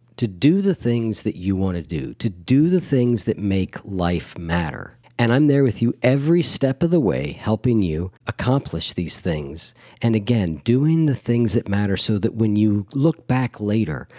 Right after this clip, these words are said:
you don't have these regrets about how you let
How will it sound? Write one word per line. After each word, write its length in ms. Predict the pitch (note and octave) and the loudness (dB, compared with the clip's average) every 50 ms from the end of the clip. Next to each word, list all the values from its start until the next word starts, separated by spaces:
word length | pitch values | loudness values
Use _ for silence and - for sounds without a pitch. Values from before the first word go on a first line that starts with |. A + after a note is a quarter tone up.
| - - - - | -20 -20 -16 -6
you 140 | - G#2+ A2 | -2 -2 0
don't 340 | G2 F2+ A#2+ A#2+ C#3 C#3 A#2 | 2 2 2 2 2 0 0
have 200 | G2+ A#2+ A#2 G#2+ | -2 -2 -2 0
these 240 | - A2+ G#2 F#2 G2 | 0 -2 -2 0 -2
regrets 600 | G#2 G2+ F2 - G#2 A2 A2+ - - - - - | -2 -2 0 0 0 2 2 0 -2 -6 -8 -8
about 240 | F#2+ - G2 F2 - | -6 -4 -4 -4 -4
how 100 | - G#2+ | -4 -2
you 220 | G#2 G2+ G2 G2+ | -2 0 0 0
let 240 | F#2+ G2 G2 G2 - | 0 -2 -2 -4 -6